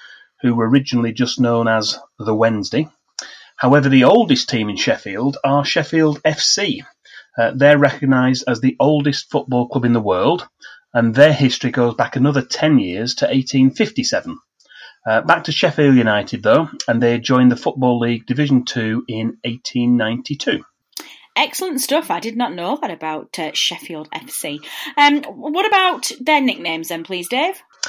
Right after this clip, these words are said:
Speaker 1: Uh, yeah, although Sheffield United are now known as the Blades, their original nickname,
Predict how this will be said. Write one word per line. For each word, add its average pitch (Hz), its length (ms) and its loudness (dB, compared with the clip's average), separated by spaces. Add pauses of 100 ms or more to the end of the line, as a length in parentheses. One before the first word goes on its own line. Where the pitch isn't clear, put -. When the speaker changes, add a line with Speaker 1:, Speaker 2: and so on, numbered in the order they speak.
(280)
Speaker 1:
Uh, 180 160 4
yeah, 208 280 4
although 170 280 4
Sheffield 170 400 2
United 151 380 6
are 143 40 6
now 147 280 6
known 139 260 6
as 123 120 2
the 123 100 2
Blades, 127 640 4 (300)
their 127 220 2
original 123 420 2
nickname, 113 540 0